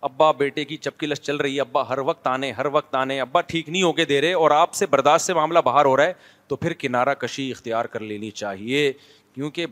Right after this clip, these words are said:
بڑے گناہ سے بچنے کے لیے ضروری ہے کہ آپ،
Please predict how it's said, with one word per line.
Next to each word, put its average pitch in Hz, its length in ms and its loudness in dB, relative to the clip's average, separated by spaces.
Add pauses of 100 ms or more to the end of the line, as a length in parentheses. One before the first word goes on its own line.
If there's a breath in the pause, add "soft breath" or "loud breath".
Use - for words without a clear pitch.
بڑے 170 300 -2
گناہ 151 200 2
سے 156 140 -4
بچنے 147 340 -4
کے 151 100 -8
لیے 147 220 -6
ضروری 139 420 -4
ہے 151 160 -2
کہ 165 160 -8
آپ، 143 280 2